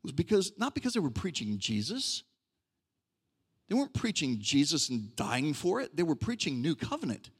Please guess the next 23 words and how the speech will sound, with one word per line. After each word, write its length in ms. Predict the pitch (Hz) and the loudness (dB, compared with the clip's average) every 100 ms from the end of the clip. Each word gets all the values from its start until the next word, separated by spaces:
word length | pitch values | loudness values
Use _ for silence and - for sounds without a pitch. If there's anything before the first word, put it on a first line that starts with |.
| _ | _
Jesus. 580 | - 120 101 104 - - - _ _ _ _ _ _ _ _ _ _ _ _ | 0 2 2 0 -2 -4 -6 _ _ _ _ _ _ _ _ _ _ _ _
What's 280 | 160 220 - | 2 4 4
the 100 | 170 | 4
difference, 360 | 240 139 113 | 4 2 0
you 60 | 110 | 0
say? 300 | - 123 - _ _ _ _ _ _ _ _ _ _ - - - | -2 -4 -10 _ _ _ _ _ _ _ _ _ _ -20 -20 -16
Because 280 | - - 127 | -12 -4 -4
to 80 | - | -4
preach 340 | - 185 180 - | -2 -2 -2 -4
the 80 | |
new 140 | 147 143 | -4 -4
covenant 520 | - 156 131 117 - | -4 -4 -2 -4 -4
was 140 | 123 - | -8 -6
to 80 | |
confront 760 | - 123 104 - 226 139 113 - - - - | -8 -6 -8 -4 -2 -2 -4 -10 -18 -20 -10
an 100 | 104 | -4
established 760 | 101 - 160 190 208 196 - | -2 -2 -4 -6 -2 -4 -4
religious 580 | 120 110 147 156 151 - - | -6 -4 -4 -4 -8 -8 -12
system 720 | - - 175 - - - - _ _ - - | -10 -6 -6 -6 -8 -14 -16 _ _ -20 -4
that 140 | 123 | 0
was 200 | 135 110 | 0 0
revenue 420 | 107 113 135 165 | -2 -2 -2 -2
generating 720 | 170 202 208 139 120 113 107 | -2 -2 -2 -2 -2 -6 -10